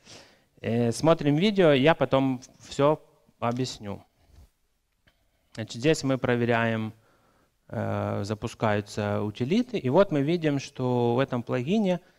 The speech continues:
со-, в соответствии с теми правилами, которыми указали, э, сорок девять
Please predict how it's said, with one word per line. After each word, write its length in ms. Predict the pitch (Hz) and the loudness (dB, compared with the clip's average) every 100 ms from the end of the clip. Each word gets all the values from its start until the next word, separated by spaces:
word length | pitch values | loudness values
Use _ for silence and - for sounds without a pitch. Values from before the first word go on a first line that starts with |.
| _ _ | _ _
со-, 280 | - 131 131 _ _ | -2 0 0 _ _
в 120 | - | -2
соответствии 600 | 151 151 151 151 - 139 | 2 4 4 0 2 0
с 100 | 131 | 0
теми 260 | - 139 127 | 2 2 2
правилами, 440 | 131 143 131 117 | 4 4 4 2
которыми 520 | 117 113 117 117 117 | 0 -4 -2 -2 -2
указали, 640 | 110 107 107 143 220 220 208 - _ _ - | -4 -4 0 2 2 0 -4 -10 _ _ -6
э, 180 | 113 113 | -4 0
сорок 360 | - 170 139 | 4 4 4
девять 440 | 120 139 147 143 | 4 4 2 -2